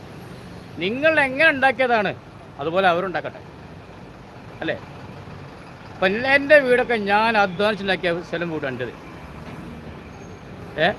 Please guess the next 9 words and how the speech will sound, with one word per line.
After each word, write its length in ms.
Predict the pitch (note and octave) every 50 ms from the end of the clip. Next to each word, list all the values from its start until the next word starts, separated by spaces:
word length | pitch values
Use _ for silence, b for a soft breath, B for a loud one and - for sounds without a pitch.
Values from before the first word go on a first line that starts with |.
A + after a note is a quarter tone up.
| - - - - - - - - - - - - - - - - - - - - - - - - - - - - - - - - - - - - - - - - - - - - B2+
എന്നതുപോലെ 460 | C3+ - D4+ E4+ D#4 D4+ D4 D4+ D4+ C4+ A#3
അവരധ്വാനിച്ച് 560 | A3+ B3+ C#4+ C#4 A3 F#3+ B3+ C#4 C#4 C4 D4
അവരുണ്ടാക്കട്ടെ. 480 | C4 C4+ C4+ B3+ C4 A#3 B3+ A#3+ A#3+ D#3+ - - - - - - - - - - - - - - - - - - - - - - - - - - - - - - - - - - - - - - -
ഇത് 100 | - - A3 G#3
വാപ്പാരെ 560 | G3 G3+ A3+ A#3 - C4 C4 C4+ C4+ C#4 D4 C#4+ - A3+
മുതൽ 240 | A3 G#3+ A3 A3+ A#3 B3+ B3+ - - - - - - - - - -
അപ്പ-, 140 | F#3+ - - F#3+
പിന്നെ 260 | G3+ G3+ G3 G3 G3 G3 F#3+ F#3+ F3+ - - - - - - - -
അച്ഛനമ്മമാരെ 500 | F3+ - G#3 G#3+ A3+ A#3+ A#3 B3+ C4+ C#4